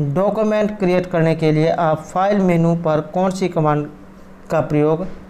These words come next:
करते हैं? Right answer रह-, रहेगा option three,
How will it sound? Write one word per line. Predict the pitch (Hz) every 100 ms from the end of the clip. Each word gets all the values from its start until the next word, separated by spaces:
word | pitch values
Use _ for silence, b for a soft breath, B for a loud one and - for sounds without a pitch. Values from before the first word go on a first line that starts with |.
| - -
करते | 170 165 156 143
हैं? | 135 139 135 131 - - -
Right | 143 147 147
answer | 151 151
रह-, | 156 156 156
रहेगा | 165 156 151
option | 165 156 170 156
three, | 156 175 196